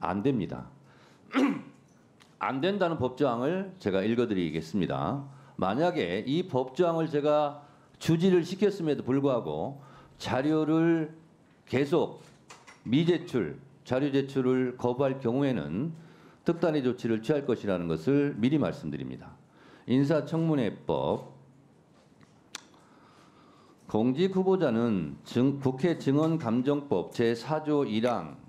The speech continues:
단서 규정에 해당되는 경우에는 답변 또는 자료 제출을 거부할 수 있다. 자료 제출을 거부할 수 있고 답변을 거부할 수 있어요. 국회 증언감정법 사 조 일 항입니다. 그럼 사 조 일 항이 뭐냐? 그걸 읽어드리겠습니다.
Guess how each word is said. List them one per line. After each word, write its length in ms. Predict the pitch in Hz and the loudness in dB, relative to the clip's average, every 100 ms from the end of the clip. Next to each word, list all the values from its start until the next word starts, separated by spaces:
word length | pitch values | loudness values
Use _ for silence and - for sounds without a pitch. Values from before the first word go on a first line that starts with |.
| - - - | -20 -20 -6
단서 640 | 104 123 131 147 135 127 | -2 -2 0 2 2 0
규정에 480 | - 120 131 131 131 | -2 0 2 2 0
해당되는 760 | 160 170 156 139 127 135 139 135 | 0 0 0 -2 -2 0 -2 -2
경우에는 920 | 110 110 120 107 117 101 82 139 165 - - - - | 0 2 2 0 0 0 -2 -4 -6 -14 -20 -20 -6
답변 480 | 117 - 156 151 | -6 0 0 2
또는 340 | 147 151 165 160 | 2 2 2 2
자료 240 | 123 120 | 0 0
제출을 320 | 120 - 135 131 | 0 0 0 2
거부할 300 | 110 113 107 | 0 0 -2
수 120 | 95 | -6
있다. 380 | 71 - 65 - - - _ _ _ _ _ _ _ _ _ - | -4 -4 -4 -6 -20 -20 _ _ _ _ _ _ _ _ _ -2
자료 160 | 143 165 | 2 2
제출을 220 | 170 160 | 2 0
거부할 360 | 139 147 165 156 | 0 2 2 0
수 120 | 135 | -4
있고 240 | - 151 | 0 0
답변을 320 | - - 139 | 0 0 0
거부할 320 | 131 110 117 113 | 2 2 2 0
수 100 | 104 | -2
있어요. 800 | 90 - 117 73 80 139 190 - - - - - _ _ _ _ - _ _ _ - _ _ _ _ _ | -2 0 2 2 -2 -2 -4 -10 -20 -20 -20 -20 _ _ _ _ -20 _ _ _ -20 _ _ _ _ _
국회 340 | - 143 165 160 | -6 0 0 2
증언감정법 840 | 143 156 151 135 127 120 160 143 | 2 2 2 2 0 0 0 -2
사 220 | 139 180 | -2 -2
조 100 | 175 | 0
일 160 | 101 95 | 2 2
항입니다. 440 | 98 80 67 65 | 0 -4 -6 -6
그럼 160 | - 131 | -2 -2
사 220 | 139 196 | 0 -2
조 120 | 196 | 2
일 160 | 190 123 | 2 2
항이 160 | 147 131 | 0 -2
뭐냐? 680 | 80 82 123 143 80 67 - | -4 -2 0 0 -2 -8 -4
그걸 200 | 131 156 | 2 4
읽어드리겠습니다. 840 | 127 135 123 92 - 78 71 64 | 4 2 0 -2 -2 -4 -4 -6